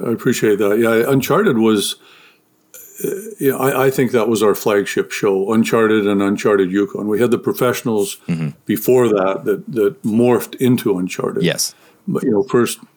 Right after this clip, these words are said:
Speaker 1: opportunity t-, in our outdoor television world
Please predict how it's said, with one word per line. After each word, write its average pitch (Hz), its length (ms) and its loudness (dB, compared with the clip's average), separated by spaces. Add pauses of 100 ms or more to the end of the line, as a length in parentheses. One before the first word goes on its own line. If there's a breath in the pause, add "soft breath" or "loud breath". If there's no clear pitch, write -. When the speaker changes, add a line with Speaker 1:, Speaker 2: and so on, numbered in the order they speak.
(260)
Speaker 1:
opportunity 104 800 0
t-, - 260 -6
in 101 80 -2
our 98 360 0
outdoor 104 560 2
television 98 600 2
world 101 400 2